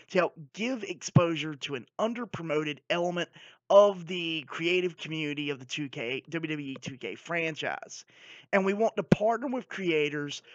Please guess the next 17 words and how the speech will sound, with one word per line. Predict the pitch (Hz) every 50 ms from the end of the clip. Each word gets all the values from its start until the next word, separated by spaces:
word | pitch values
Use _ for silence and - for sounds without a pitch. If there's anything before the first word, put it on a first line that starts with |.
| - _ _
to | - 160
showcase | - - - 185 175 170 151 - 156 117 113 - - -
Twitch | - - 233 240 - - -
channels, | - 226 202 202 196 196 196 185 180 160 - -
YouTube | 156 170 185 160 - 180 165 147
channels, | - 170 160 156 156 156 151 147 139 - - - - _ _
create | - - 208 208 202 - -
community | - - 190 214 226 233 208 214 180
creations, | - - 165 160 147 143 143 - - 151 147 139 - - - - - _ -
and | 185 185 - - _ -
any | 208 226 240 247 233
product | 180 - - 175 165 160 156 156 - -
that | 143 - - -
features | - 175 170 165 156 - 165 160 156 143 131 - _ _
unlicensed | 190 220 240 233 214 185 165 156 156 156 156 - - 165 156 151 156 143 - - - - - _ _
original | 160 165 160 151 147 147 180 180 185 165 160 180 175 170 160 165 160 160 - _ _
content. | - - 160 147 147 147 139 139 - - 127 95 60 - - _ -